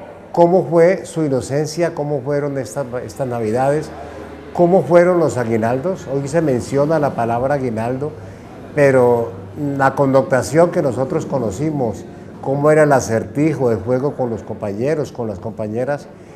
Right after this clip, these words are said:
el joven de hoy no los conoce y no participa de ellos.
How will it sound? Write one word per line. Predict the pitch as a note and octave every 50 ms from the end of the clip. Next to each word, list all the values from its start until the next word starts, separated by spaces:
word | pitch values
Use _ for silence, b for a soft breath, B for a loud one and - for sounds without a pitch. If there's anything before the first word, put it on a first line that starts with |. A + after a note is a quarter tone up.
| B B B B -
el | C3 B2+ A#2+ A2 G#2
joven | F#2 G2+ C3+ C#3+ D3+ D#3+ D3+
de | C3 C3
hoy | A#2 A2+ A#2+ C#3 D3+
no | D3 C3+ C#3
los | C#3 C#3+ C#3+ D3
conoce | - B2+ A2 A2 A#2+ C3+ B2+ - C#3+ D3
y | C#3+
no | B2 A#2 A2+
participa | - C#3+ C#3 - - A2 G2+ A#2+ - - C#3
de | C3+ C#3+ E3
ellos. | F3+ E3 C3 G#2+